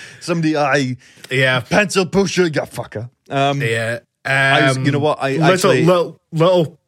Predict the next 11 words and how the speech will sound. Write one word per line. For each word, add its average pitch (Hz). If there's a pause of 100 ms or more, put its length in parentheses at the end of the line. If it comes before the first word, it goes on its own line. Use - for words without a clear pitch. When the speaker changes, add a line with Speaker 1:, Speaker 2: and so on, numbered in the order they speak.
(120)
Speaker 2:
yeah, 131
little 135
thing. 127
Uh, 123 (360)
rest 135
in 110 (280)
peace. 104
Speaker 1:
Yeah. 98
Speaker 2:
Uh, 95
Carl 110
Weathers. 104